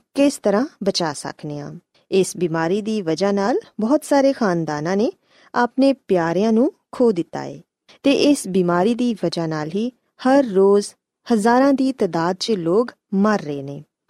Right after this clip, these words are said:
ਬਹੁਤ ਸਾਰੇ ਲੋਕ ਇਹਤਿਆਤੀ tadabeer ikhtiyar ਕਰਕੇ vi is bimari da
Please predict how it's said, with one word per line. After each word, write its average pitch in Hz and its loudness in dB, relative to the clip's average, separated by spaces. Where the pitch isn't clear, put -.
ਬਹੁਤ 185 2
ਸਾਰੇ 170 2
ਲੋਕ 190 4
ਇਹਤਿਆਤੀ 254 2
tadabeer 185 0
ikhtiyar 175 0
ਕਰਕੇ 214 0
vi 226 -2
is 247 -2
bimari 175 -2
da 247 -2